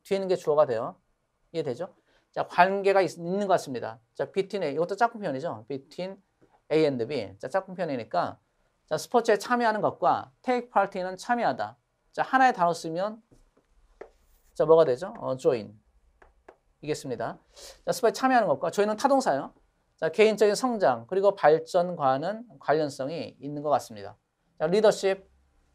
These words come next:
자, 리더십, 그다음에 뭐 통솔력 이란 뜻이고 responsibility. 자, 책임 and team spirit. 자, 단체 정신. 자, 이런 것은 are all positive qualities.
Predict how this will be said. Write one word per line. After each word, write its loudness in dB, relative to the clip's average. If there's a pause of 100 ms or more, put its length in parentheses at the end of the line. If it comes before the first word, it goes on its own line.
(140)
자, 4
리더십, 2
그다음에 4
뭐 -8
통솔력 0
이란 0
뜻이고 -4
responsibility. 0 (440)
자, -10
책임 -2 (160)
and -4
team -2
spirit. -6 (300)
자, -10
단체 -2
정신. -4 (760)
자, -2
이런 2
것은 -2 (380)
are 8
all 4
positive 0
qualities. 0